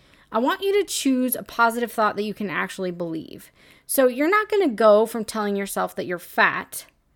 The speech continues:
to telling yourself that you are, like, skinny. You're not gonna believe it, and it's not even genuine, right? So that, that's, that isn't helping anybody.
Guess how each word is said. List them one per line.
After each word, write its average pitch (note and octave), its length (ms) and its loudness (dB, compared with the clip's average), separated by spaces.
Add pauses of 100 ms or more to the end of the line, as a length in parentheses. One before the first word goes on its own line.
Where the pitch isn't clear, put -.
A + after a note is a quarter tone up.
(180)
to A3 100 -10
telling A3 400 -2
yourself F#3+ 500 -4
that - 240 -8 (160)
you F#3+ 300 -2
are, F3 120 4
like, E3 460 -4 (400)
skinny. - 640 -4 (680)
You're A#3 120 0
not C4 220 4
gonna A#3+ 160 0
believe F#3+ 320 -2
it, F#3 200 -2
and A3 140 -4
it's G#3 160 -8
not A#3 180 0
even G#3+ 280 -4
genuine, F3+ 500 -6 (240)
right? F#3 400 -4 (840)
So A3+ 420 2
that, B3+ 260 -2
that's, D4+ 280 -2
that C#4 280 -2
isn't C4+ 400 -2
helping G#3+ 420 -4
anybody. D#3+ 480 -8